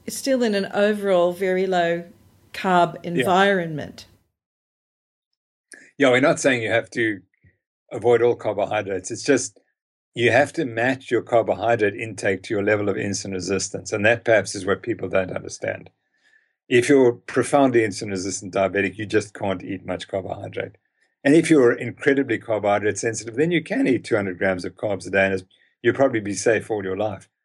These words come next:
Speaker 2: But the idea that carbohydrates are an essential, they, they're absolutely non-essential. You do not need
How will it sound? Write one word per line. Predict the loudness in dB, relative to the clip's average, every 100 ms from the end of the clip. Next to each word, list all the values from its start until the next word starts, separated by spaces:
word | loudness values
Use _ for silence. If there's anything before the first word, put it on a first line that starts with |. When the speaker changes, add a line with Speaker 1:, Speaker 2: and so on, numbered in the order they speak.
| _ _ _ _
Speaker 2:
But | 0 2
the | 4 6
idea | 4 6 4 6
that | 2 0 _ _ -6
carbohydrates | -4 -2 0 -2 0 -4 -6
are | -6 -4
an | -4
essential, | -6 -4 -6 -6 -4 -4 0
they, | -2 -2 -4
they're | -4 -2
absolutely | -4 -4 -2 -2 0
non-essential. | 0 0 0 -2 -4 -4 -6 -4
You | 0
do | 2
not | 4 2 0
need | -4 -4